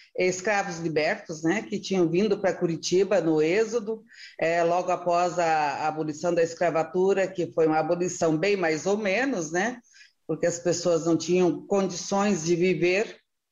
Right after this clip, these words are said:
né, não tinha nenhum, nenhum apoio. E ela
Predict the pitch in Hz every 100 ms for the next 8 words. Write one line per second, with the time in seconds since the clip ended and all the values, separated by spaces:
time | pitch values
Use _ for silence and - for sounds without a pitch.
0 | _ 135 151 165 139 - 165 160 165 175
1 | 165 165 190 185 190 185 190 - 139 127
2 | 131 - - - - - - 247 285 294
3 | 240 240 247 277